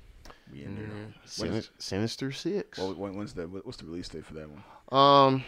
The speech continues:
Speaker 3: Oh, jeez, I forgot. It, it's the summer. I think it's, like, July or August.
Speaker 2: Mm.
Speaker 3: And I think Venom's probably gonna be, like, November, like last time, 'cause Venom made a shit ton of money.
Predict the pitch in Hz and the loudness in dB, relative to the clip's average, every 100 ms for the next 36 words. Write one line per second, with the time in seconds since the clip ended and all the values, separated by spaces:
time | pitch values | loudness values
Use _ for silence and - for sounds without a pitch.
0 | - 98 90 - - 90 87 85 143 113 | -8 -6 -6 -8 -8 -6 -4 -2 -2 0
1 | 98 104 95 151 175 185 180 156 143 107 | 2 4 4 6 6 6 2 4 4 4
2 | 107 - 170 190 160 131 113 110 107 87 | -2 2 6 8 6 4 6 6 6 2
3 | 85 85 - - 104 101 90 92 - - | -2 -8 -12 -12 -10 -10 -10 -16 -20 -6
4 | 107 107 110 113 98 104 98 - 98 95 | 0 0 0 -2 0 0 -2 -2 -4 -4
5 | 90 95 87 87 82 85 87 85 87 85 | -6 -6 -6 -6 -6 -8 -8 -10 -10 -12
6 | - 87 87 - 87 87 98 _ _ _ | -12 -10 -10 -10 -12 -12 -14 _ _ _
7 | _ - 50 - - - 90 113 95 82 | _ -20 -18 -18 -14 -8 -2 0 0 -4
8 | 85 - 92 - 82 82 82 | -6 -8 -8 -10 -12 -12 -12